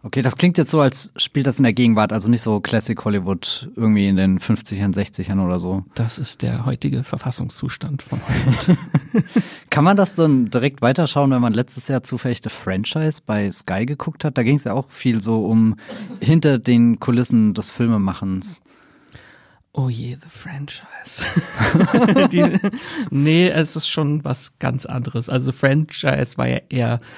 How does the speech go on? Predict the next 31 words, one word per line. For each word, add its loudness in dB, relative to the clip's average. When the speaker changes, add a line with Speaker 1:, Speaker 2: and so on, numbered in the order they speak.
Speaker 2:
so -4
richtig -2
zynisch, 2
so -2
Hollywood 2
ist -4
eigentlich -6
am -4
Arsch. -4
<laughs> -4
Es 0
sind 2
nur 4
dieses -2
Superheldenkino, 2
was 0
da -2
aufs -6
Korn 2
genommen 2
wird. -2
Ähm, -2
nee, 2
das 2
hier 2
schon 0
ein 0
bisschen, 0
bisschen 0
anders. -2
Genau, 0